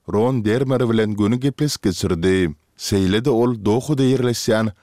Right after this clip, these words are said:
Hamas ýol başçylary bilen resmi bolmadyk ýol arkaly gepleşikleri geçirdi.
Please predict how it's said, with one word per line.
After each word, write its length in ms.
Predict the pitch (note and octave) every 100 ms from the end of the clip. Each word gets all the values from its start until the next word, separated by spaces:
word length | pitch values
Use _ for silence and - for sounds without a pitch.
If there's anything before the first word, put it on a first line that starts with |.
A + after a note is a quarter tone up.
| _
Hamas 480 | F#2 F#2 A2 B2+ D3
ýol 180 | C#3
başçylary 500 | A#2+ A#2+ G2 F#2 G2+
bilen 280 | A2+ A2+ G#2+ - -
resmi 480 | F#2 A2 F#2 G2 E2+
bolmadyk 460 | A#2+ D3+ C3+ - A#2+
ýol 200 | C3+ C#3
arkaly 340 | A#2+ C3 B2
gepleşikleri 680 | B2 C#3 D3 - A2+ F#2 E2+
geçirdi. 760 | E2 - F2+ E2 F#2 F2 D2